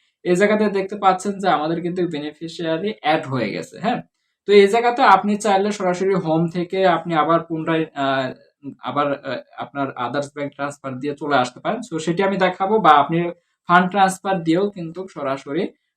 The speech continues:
ফা-, এই জায়গা থেকেও টাকা ট্রান্সফার করতে পারেন। So, আপনাদের বোঝার সা-, সুবিধার্থে আমি আবার থ্রি ডটে যাওয়ার পরে other bank transfer-এ ক্লিক করলাম।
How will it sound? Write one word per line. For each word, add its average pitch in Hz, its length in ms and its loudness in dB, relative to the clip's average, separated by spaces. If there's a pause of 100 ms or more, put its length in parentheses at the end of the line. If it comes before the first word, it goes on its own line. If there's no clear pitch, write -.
(160)
ফা-, - 120 -8
এই 151 180 2
জায়গা 160 260 -4
থেকেও 156 300 -8
টাকা 147 200 -4
ট্রান্সফার 143 360 -6
করতে 107 200 -10
পারেন। 98 160 -10
So, 151 120 -10
আপনাদের 160 300 2
বোঝার 170 420 2
সা-, 175 320 -8
সুবিধার্থে 165 480 -2
আমি 170 200 -2
আবার 147 240 2
থ্রি 165 220 -4
ডটে 160 240 -2
যাওয়ার 160 220 -2
পরে 170 220 -8
other 139 400 -2
bank 151 160 -2
transfer-এ 143 440 -8
ক্লিক 143 240 -12
করলাম। 139 340 -4